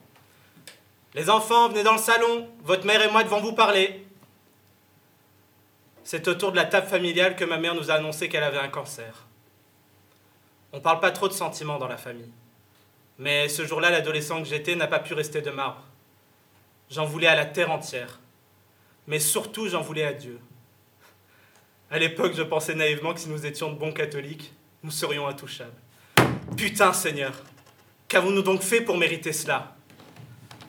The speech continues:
Ma mère est forte de caractère,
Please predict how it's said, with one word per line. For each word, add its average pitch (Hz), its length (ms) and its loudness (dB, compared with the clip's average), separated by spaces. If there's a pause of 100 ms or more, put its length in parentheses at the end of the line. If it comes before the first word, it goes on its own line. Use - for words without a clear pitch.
(220)
Ma 147 100 -4
mère 170 220 0 (840)
est 156 80 0
forte - 420 2
de 156 120 4
caractère, 123 500 -2